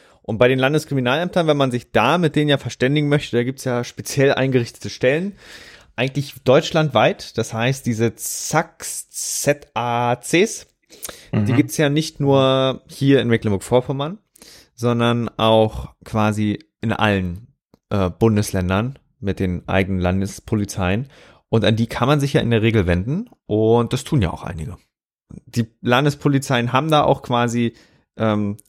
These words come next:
Speaker 1: ja, ihren, ihr Know-how verstärkt. Das sehen wir ja auch an solchen Fällen wie der heute von Hive. Und, ähm, das gibt, ermöglicht quasi verschiedene,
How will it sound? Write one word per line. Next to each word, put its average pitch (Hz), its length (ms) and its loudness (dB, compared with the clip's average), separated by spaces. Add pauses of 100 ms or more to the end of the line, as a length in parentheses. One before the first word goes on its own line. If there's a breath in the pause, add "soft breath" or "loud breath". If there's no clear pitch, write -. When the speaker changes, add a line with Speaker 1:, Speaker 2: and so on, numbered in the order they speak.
(420)
Speaker 1:
ja, 110 200 2
ihren, 98 480 0
ihr 107 100 -4
Know-how 104 460 0
verstärkt. 151 640 -4
Das - 220 -6
sehen 165 260 6
wir 180 80 6
ja 170 200 4
auch 196 520 4 (720 soft breath)
an 135 180 2
solchen 135 360 0
Fällen 131 400 -6
wie 123 120 -6
der 123 600 -2
heute 120 300 0
von - 380 -2
Hive. 123 280 6
Und, 131 560 -2 (560 soft breath)
ähm, 110 560 2 (480)
das 113 300 2
gibt, - 380 -2 (340)
ermöglicht 117 440 2
quasi 101 340 0
verschiedene, 98 720 -2